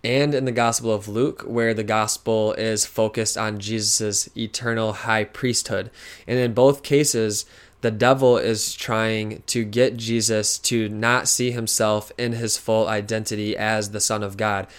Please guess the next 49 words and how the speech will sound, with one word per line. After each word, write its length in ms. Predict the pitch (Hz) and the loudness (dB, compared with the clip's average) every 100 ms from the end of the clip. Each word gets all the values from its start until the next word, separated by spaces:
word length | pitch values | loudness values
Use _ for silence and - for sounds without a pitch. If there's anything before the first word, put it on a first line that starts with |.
| - - | -20 -6
because 220 | 107 110 | -2 0
every 160 | 113 113 | 0 0
single 220 | 110 107 | -2 -2
time 420 | 123 120 107 104 | 0 0 0 -2
you'll 260 | 107 104 104 | -2 -2 -2
see 300 | - 113 110 | -2 -2 0
that, 320 | 107 104 - - - _ | -2 -2 -6 -18 -20 _
that 280 | 110 107 - - - | 0 0 -2 -8 -4
Satan 400 | - 117 107 104 | 0 0 0 -2
says, 420 | - 104 98 - - | 0 0 -2 -2 4
"If 260 | 147 165 | 4 4
you 300 | 127 117 113 | 0 2 2
are 180 | - 110 | 0 0
the 80 | 101 | 0
Son 200 | - 104 | -2 -4
of 100 | 98 | -4
God, 300 | 104 98 95 | -4 -4 -2
if 300 | 131 160 - | 0 0 -2
you 180 | 123 117 | -2 -2
are 160 | 104 107 | -2 -4
the, 180 | 98 - - | -6 -16 -8
if 320 | 113 123 - | -4 -4 -4
you 240 | 117 117 117 | -4 -2 0
are 220 | 110 107 | 0 -2
this, 400 | 107 101 - - | -2 -2 -2 0
if 240 | 131 135 | 0 0
you 300 | 127 120 110 - | -2 0 -2 -4
are 200 | 117 117 | 0 2
this, 460 | 107 120 101 - - - - | 2 2 2 -2 -4 -10 -4
then 160 | 117 | -2
do 180 | 107 117 | 0 2
this 300 | 120 127 - | 4 4 4
and 120 | 110 | -2
this 140 | 104 - | -4 -2
will 80 | 101 | -2
happen." 400 | 110 - 101 - - - - - | -2 -2 -8 -14 -20 -20 -12 0
So 200 | 127 120 | 4 4
you 180 | 117 | 4
see 440 | 117 - 135 135 131 | 0 2 2 4 2
the 200 | 120 117 | 0 -2
temptations, 640 | 120 113 113 107 113 110 | -2 -2 0 0 -2 -4
and 100 | 110 | -4
I'm 120 | 110 113 | -4 -2
gonna 120 | 110 | 0
read 200 | 113 110 | 0 -2
from 220 | 110 104 | -4 -2
Luke 240 | 117 123 - | 0 -2 -2
chapter 320 | 117 107 104 | -2 -2 -4
four. 400 | - 110 101 | -2 0 0